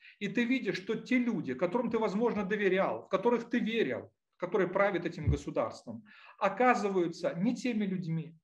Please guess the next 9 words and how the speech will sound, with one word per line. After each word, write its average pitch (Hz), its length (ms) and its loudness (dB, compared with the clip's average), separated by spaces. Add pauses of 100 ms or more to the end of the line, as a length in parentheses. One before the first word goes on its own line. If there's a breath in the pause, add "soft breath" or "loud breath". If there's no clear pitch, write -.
(120)
не 196 120 -2
такими 247 440 0
эффективными, 165 720 -6
не 196 120 -2
такими 233 360 -2
сильными, 170 720 -4 (200 loud breath)
не 208 100 2
такими 226 400 2
справедливыми, 180 1000 0